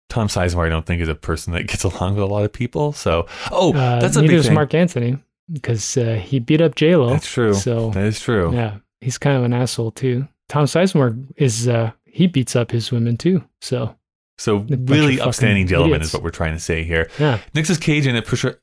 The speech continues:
Speaker 1: Patricia Arquette were husband and wife while filming this and have no
Speaker 2: Weird.
Speaker 1: chemistry on screen.
Speaker 2: I was
Speaker 1: It's
Speaker 2: gonna
Speaker 1: so
Speaker 2: say,
Speaker 1: wild.
Speaker 2: you cannot tell. Yeah.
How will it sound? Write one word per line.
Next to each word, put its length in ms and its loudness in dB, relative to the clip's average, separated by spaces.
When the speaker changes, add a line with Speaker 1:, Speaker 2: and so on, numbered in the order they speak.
Speaker 1:
Patricia 320 -2
Arquette 440 0
were 140 2
husband 300 0
and 120 0
wife 380 0
while 180 0
filming 360 -2
this 260 -2
and 300 0
have 400 -4
no 200 2
Speaker 2:
Weird. 80 -2
Speaker 1:
chemistry 440 0
on 160 0
screen. 500 -2
Speaker 2:
I 120 -4
was 100 0
Speaker 1:
It's 20 -2
Speaker 2:
gonna 100 2
Speaker 1:
so 120 4
Speaker 2:
say, 140 6
Speaker 1:
wild. 320 2
Speaker 2:
you 60 2
cannot 420 2
tell. 520 -4
Yeah. 240 0